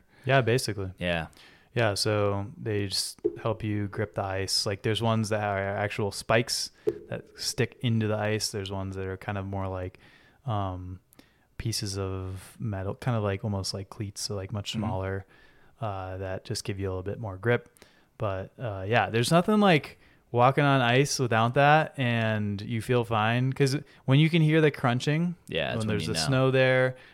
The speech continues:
Speaker 1: or the, the, um, the ice has kind of been torn up a little bit. So it's not like a fl-, uh,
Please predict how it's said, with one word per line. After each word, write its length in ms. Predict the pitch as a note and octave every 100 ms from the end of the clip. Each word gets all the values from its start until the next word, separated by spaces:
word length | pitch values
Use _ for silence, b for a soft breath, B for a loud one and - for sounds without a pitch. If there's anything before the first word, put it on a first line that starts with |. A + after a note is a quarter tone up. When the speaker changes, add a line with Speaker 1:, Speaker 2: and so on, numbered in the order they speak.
| B
Speaker 1:
or 240 | A2 G#2+
the, 500 | G2+ G2+ G2 F#2+ G2 A2+
the, 360 | G#2 G2 G2 G2+
um, 400 | F#2+ F#2+ F#2 F#2+ - -
the 100 | B2
ice 220 | G#2+ A2+ -
has 160 | A#2
kind 180 | - A2
of 80 | G2+
been 140 | G2
torn 260 | F#2+ G#2 G2+
up 160 | G#2
a 40 | C#3+
little 180 | D3+ E3
bit. 340 | F#3+ F#3 - b b b b b
So 220 | - A2+
it's 160 | G#2 -
not 260 | G#2+ G#2
like 120 | G#2+ G#2
a 80 |
fl-, 280 | G2 - -
uh, 360 | G#2 G#2+ G2